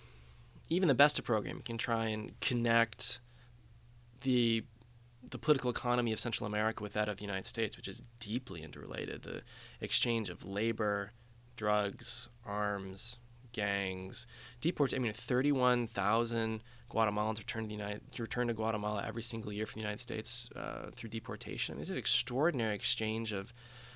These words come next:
of, of people and culture. Even the best programming with child sponsorship,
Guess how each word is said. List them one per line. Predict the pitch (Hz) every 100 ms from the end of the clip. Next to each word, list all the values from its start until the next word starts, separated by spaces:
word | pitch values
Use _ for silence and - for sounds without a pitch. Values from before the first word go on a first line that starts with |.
| - -
of, | 117 107 - - - - -
of | 107 -
people | - 123 123 101
and | -
culture. | - 120 156 - 104 98 - - - -
Even | 233 240
the | 123
best | 123 123 -
programming | - 110 104 104 101 101 98 -
with | - -
child | 104 101
sponsorship, | - 104 107 - 110 107